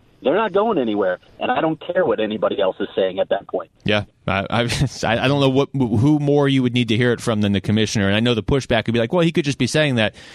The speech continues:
Speaker 2: Let's see it with
Speaker 1: Right.
Speaker 2: action. Well, his
Speaker 1: Oh, he
Speaker 2: action
Speaker 1: said
Speaker 2: has
Speaker 1: that in Atlanta too. Well, Atlanta didn't have an ownership group.
Speaker 2: No, and, and
Speaker 1: Kind of a big deal.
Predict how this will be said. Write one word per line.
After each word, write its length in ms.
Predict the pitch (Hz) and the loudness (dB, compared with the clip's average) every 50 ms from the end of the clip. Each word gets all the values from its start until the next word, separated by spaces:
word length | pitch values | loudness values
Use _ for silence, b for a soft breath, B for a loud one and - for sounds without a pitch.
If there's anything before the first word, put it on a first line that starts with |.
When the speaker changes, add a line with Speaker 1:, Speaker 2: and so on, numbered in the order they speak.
| B B B B B B - | B B B B B B -4
Speaker 2:
Let's 200 | - 139 131 - | -2 -2 -2 0
see 100 | - 160 | 0 0
it 40 | 143 | 0
with 120 | 113 113 | 2 2
Speaker 1:
Right. 60 | 117 120 | 2 2
Speaker 2:
action. 320 | 131 139 - - 123 95 92 | 2 2 0 0 -2 -2 0
Well, 120 | - 147 156 | 2 2 4
his 160 | 160 175 165 | 4 4 2
Speaker 1:
Oh, 20 | |
he 20 | 160 | 2
Speaker 2:
action 300 | 175 190 185 - 170 147 | 2 2 2 0 0 2
Speaker 1:
said 60 | 147 | 0
Speaker 2:
has 100 | 147 131 | 0 -2
Speaker 1:
that 60 | 165 | -4
in 60 | 156 156 | -6 -4
Atlanta 340 | 131 131 147 151 151 139 | -2 -2 -2 0 -2 -4
too. 180 | - - 151 135 | -4 -2 -2 0
Well, 180 | 107 110 120 131 | 2 2 2 2
Atlanta 260 | 127 147 160 165 156 | 0 0 -2 -2 -2
didn't 200 | 156 156 139 147 | -2 -2 0 0
have 120 | 143 139 | 0 0
an 80 | 139 139 | 0 -2
ownership 340 | 143 127 107 - - 90 - | -2 -4 -4 -8 -8 -12 -12
group. 220 | - 90 87 - _ _ | -10 -12 -12 -12 _ _
Speaker 2:
No, 300 | - 165 202 156 95 80 - - | -2 0 0 0 -2 -4 -8 -4
and, 160 | - 143 147 143 | -2 0 0 0
and 180 | - 151 147 143 | 0 0 0 0
Speaker 1:
Kind 100 | 135 123 | -2 -2
of 60 | 117 | -4
a 60 | 120 | -4
big 160 | 113 120 110 110 | -4 -4 -2 0
deal. 240 | 120 110 92 - | 0 0 0 -2